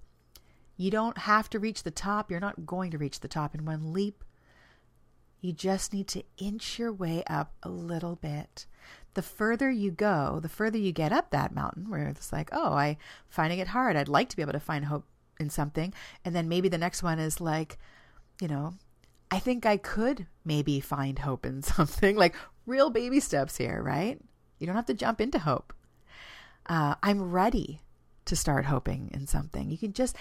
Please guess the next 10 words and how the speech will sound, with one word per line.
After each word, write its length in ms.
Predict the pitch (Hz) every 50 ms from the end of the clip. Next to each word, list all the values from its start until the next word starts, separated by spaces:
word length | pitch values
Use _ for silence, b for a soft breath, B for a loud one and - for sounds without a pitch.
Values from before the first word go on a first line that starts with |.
| B B B
these 140 | 196 196 202
are 60 | 202
tiny 840 | 202 - - - - - 262 277 285 277 285 294 302 294 294 302 - 202 -
little, 440 | 208 202 208 208 208 208 214 208 - b b b b _ _ _ _ _ _ -
little 300 | 175 180 180 180 185 185
steps, 480 | - - - - 160 165 165 - - -
tiny 440 | - - 262 262 262 254 254 247
little 300 | 233 208 202 196 196 196
bits 300 | 180 180 185 175 - -
of, 160 | 170 165 -